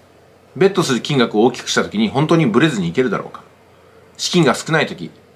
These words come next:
リスクヘッジの非常に小さい時と同じような精神力でやっていけるだろうか。例えて言えば、十五センチ上の平均台を歩く時に、転んで落ちても怪我はしませんよね。でも、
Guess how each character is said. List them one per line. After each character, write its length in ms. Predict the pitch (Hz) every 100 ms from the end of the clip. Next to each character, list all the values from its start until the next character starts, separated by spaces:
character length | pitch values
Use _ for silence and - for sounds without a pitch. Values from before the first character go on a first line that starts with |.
| _ _ _ _ _ -
リ 120 | 135
ス 100 | 156
ク 60 | 170
ヘ 80 |
ッ 60 | 170
ジ 100 | 131
の 300 | 143 110 -
非 120 | - 127
常 160 | 185
に 120 | 196
小 200 | 170 202
さ 100 | 208
い 60 | 190
時 160 | - -
と 180 | 107
同 100 | 151
じ 80 | 190
よ 60 | 226
う 40 |
な 60 | 139
精 120 | 117
神 140 | 104 92
力 120 | 80
で 80 | 80
や 60 |
っ 40 | 80
て 120 | 95
い 40 |
け 40 | 98
る 60 | 80
だ 60 |
ろ 60 | 69
う 20 |
か。 140 | - - - - - 185
例 60 | 220
え 40 | 226
て 80 | 175
言 60 |
え 20 | 117
ば、 320 | 127 82 - - _ _ _ _ _ _ _ _
十 180 | 123 196
五 120 | 226
セ 120 | 226 254
ン 80 |
チ 100 | 165
上 140 | 113 113
の 80 | 87
平 200 | 113 107
均 180 | 113
台 140 | 104 101
を 240 | 90 - - - _ -
歩 160 | 127
く 60 | -
時 180 | 98 95
に、 260 | 110 80 - - _ _ _ _
転 180 | 185 214
ん 60 | 208
で 40 |
落 100 | 214
ち 40 | -
て 40 |
も 220 | 95 82 - - _ -
怪 120 | 151
我 60 | 165
は 80 | 117
し 100 | 123
ま 80 |
せ 160 | 110 120
ん 20 |
よ 80 | 80
ね。 160 | 76 - - - - -
で 120 | 170
も、 260 | 139 87